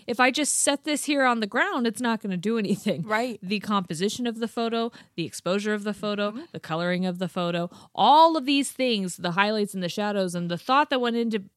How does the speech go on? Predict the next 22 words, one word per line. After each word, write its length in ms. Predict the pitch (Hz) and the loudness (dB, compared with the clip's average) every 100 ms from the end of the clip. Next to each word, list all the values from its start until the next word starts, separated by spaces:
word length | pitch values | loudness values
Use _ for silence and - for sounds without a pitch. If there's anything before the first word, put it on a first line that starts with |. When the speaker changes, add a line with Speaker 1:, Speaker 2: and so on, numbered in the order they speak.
| _ _ | _ _
Speaker 1:
into 400 | - 311 359 254 | -2 -2 -2 -2
it, 200 | 190 - - _ _ _ | 0 -2 -6 _ _ _
that's 240 | 339 427 | 0 0
me. 320 | 302 381 196 - | -2 -4 -4 -6
Speaker 2:
Yeah. 240 | - 233 190 - 392 415 | -4 -2 -2 -2 -2 -2
Speaker 1:
And 280 | 226 220 - _ _ _ _ | -2 -4 -8 _ _ _ _
I 220 | 233 294 | 0 0
know 520 | 311 277 294 247 208 - _ _ _ _ _ _ - | 2 2 4 4 2 -2 _ _ _ _ _ _ -6
that 260 | 202 220 | -2 -2
from 240 | - 233 220 | 0 0 2
my 200 | 214 202 | 2 0
first 760 | - - 226 302 - - - - _ _ _ _ | -4 -4 -2 -2 -4 -8 -10 -16 _ _ _ _
session 600 | - - 320 311 349 349 320 _ _ _ _ _ _ | -10 -2 -2 -2 -6 -8 -12 _ _ _ _ _ _
to 460 | - 262 233 220 190 | -4 -2 -2 -4 -6
now, 600 | - 196 285 202 170 170 - _ _ _ | -4 -2 -2 -2 -4 -6 -10 _ _ _
very 160 | - 214 | -2 0
different. 260 | 220 160 - | 0 -2 -6
<laughs> 180 | 254 - | -6 -4
Speaker 2:
Sure. 500 | 269 311 403 427 - - - 269 | -4 0 2 0 -4 -10 -16 -8
Speaker 1:
Very 300 | - 349 349 | -2 0 0
different. 320 | 247 220 165 160 | 0 0 -4 -4
Speaker 2:
Yeah. 300 | 240 294 | -2 -2